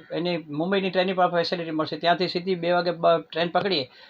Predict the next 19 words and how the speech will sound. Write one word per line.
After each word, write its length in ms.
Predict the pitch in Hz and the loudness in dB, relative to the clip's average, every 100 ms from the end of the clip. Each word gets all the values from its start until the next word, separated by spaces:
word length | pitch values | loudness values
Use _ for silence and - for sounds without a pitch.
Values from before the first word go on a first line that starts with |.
| _ | _
તો 460 | 170 170 160 156 147 | 4 4 4 0 2
રાત્રે 360 | 143 160 180 165 | 2 2 2 2
આપણે 420 | 156 165 156 147 | 2 0 -2 0
આઠ 220 | 151 156 | 0 4
વાગે 200 | 165 160 | 2 2
ઘરે 260 | 139 139 170 | -2 0 0
પહોંચી 300 | 160 151 139 | 0 -4 -4
જઈએ. 140 | 131 | -6
વિચાર 260 | 131 170 170 | -2 2 2
કરજો. 280 | 156 139 - - - - | 0 -6 -12 -20 -10 0
હવે 280 | 180 202 202 | 4 4 4
કચ્છમાંથી 580 | 190 190 202 196 208 202 | 2 2 2 4 4 4
સવારના 440 | - 165 185 190 | 4 4 6 4
નીકળેલો 420 | 175 175 180 180 | 2 2 2 4
માણસ 340 | 170 175 170 - - | 6 6 4 -2 -2
સાંજે 220 | 151 160 | 0 0
મુંબઈ 300 | 151 156 175 | 0 0 0
પહોંચી 300 | 156 151 143 | 0 -2 -2
જશે. 320 | 127 123 - | -4 -6 -14